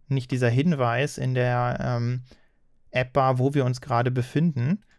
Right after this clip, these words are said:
Ähm, es wird aber trotzdem das entsprechende Fragment angezeigt. Also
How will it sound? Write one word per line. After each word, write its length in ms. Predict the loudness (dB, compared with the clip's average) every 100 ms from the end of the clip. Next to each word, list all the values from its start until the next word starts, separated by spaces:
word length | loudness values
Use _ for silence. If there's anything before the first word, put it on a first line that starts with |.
| -6
Ähm, 200 | -4 -2
es 140 | 0
wird 120 | 2 2
aber 140 | -2
trotzdem 360 | -2 -4 -2 -4
das 260 | -4 -10 _ _ -10
entsprechende 420 | -6 -4 -2 -4
Fragment 440 | -2 -2 0 -4
angezeigt. 640 | -4 -8 -8 -8 -10 -12 -12
Also 160 | -10